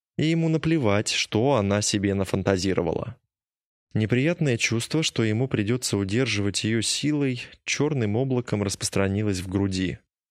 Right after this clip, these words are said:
и въелось в кровь. «Привяжешь к кровати?»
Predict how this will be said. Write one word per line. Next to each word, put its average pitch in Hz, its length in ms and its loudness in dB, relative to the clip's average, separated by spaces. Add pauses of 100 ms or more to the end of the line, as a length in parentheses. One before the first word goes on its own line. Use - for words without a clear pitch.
и 151 180 0
въелось 104 580 0
в - 100 -10
кровь. - 580 -2 (1000)
«Привяжешь 139 540 -2
к - 80 -20
кровати?» 175 680 -2